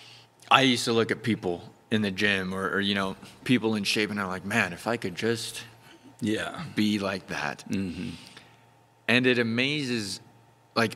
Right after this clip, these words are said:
Speaker 1: I never thought that I would be where I am today. And I still have so much farther to go.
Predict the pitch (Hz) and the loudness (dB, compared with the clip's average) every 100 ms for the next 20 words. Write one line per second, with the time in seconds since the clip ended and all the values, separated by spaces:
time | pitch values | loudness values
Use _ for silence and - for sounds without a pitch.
0 | - 117 123 127 135 131 127 110 95 101 | 4 4 4 2 2 2 4 4 2 0
1 | 98 98 92 101 98 95 98 95 92 92 | 0 -2 -2 0 0 0 -2 -4 -6 -4
2 | 117 101 98 - - _ 127 147 170 - | -4 -6 -12 -20 -20 _ 4 6 6 2
3 | 185 160 135 - 151 143 139 - 143 135 | 0 0 -2 0 0 0 -4 2 4 4
4 | 127 107 101 156 98 | 0 0 0 0 -2